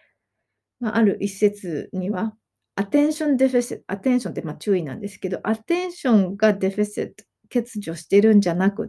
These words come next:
て、この子供たちはネイチャーデフィシットディソーダーだよね。要は自然を欠落してるから、やっぱりそこでおかしくなってるんだよねっていう文献も出てたりします。だってこの子供たち自然の中にいたら、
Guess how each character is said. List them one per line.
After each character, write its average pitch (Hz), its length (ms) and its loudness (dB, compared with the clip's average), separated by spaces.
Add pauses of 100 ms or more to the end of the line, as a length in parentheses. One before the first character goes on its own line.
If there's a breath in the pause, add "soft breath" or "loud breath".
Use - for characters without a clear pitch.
(160)
て、 180 240 0 (320 soft breath)
こ 262 180 -4
の 311 140 0
子 320 180 2
供 339 240 0
た 320 160 0
ち - 140 -12
は 151 100 -2
ネ 202 280 4
イ 302 80 -6
チ - 120 -8
ャ 311 80 0
ー - 60 -14
デ 302 120 0
フ 294 120 -6
ィ 247 40 -4
シ - 160 -8
ッ - 20 -12
ト - 100 -20
デ 185 80 -10
ィ - 20 -14
ソ 175 200 -4
ー 180 40 0
ダ 135 120 -2
ー - 20 -4
だ 117 100 -8
よ - 120 -8
ね。 240 260 2 (180)
要 247 200 4
は 190 100 6
自 233 260 2
然 349 300 0
を 339 80 -2
欠 330 260 2
落 320 280 4
し 311 80 -6
て 294 100 6
る 320 140 4
か 311 140 2
ら、 269 120 6
や 226 120 6
っ 220 100 -2
ぱ 240 100 2
り 202 280 0
そ - 140 -10
こ 247 140 0
で 247 100 4
お 247 80 4
か 247 160 2
し 247 80 -6
く - 120 -4
な 202 100 4
っ 202 100 -2
て - 80 -6
る 185 120 -2
ん 175 60 -2
だ 170 80 -4
よ 170 100 -6
ね 233 140 2
っ - 20 -8 (160)
て 247 100 4
い 233 60 6
う 208 80 6
文 190 280 0
献 185 220 0
も 190 120 2
出 202 120 4
て 208 100 2
た 202 140 0
り 170 140 -6
し - 180 -10
ま 156 120 -4
す。 - 200 -14 (1900)
だ 262 100 8
っ 302 100 2
て 185 120 2
こ 214 140 4
の 220 120 6
子 240 140 2
供 262 260 4
た 233 140 2
ち - 60 -6
自 220 220 0
然 247 200 6
の 277 80 4
中 302 280 4
に 214 160 8
い 190 120 0
た 214 100 4
ら、 180 340 0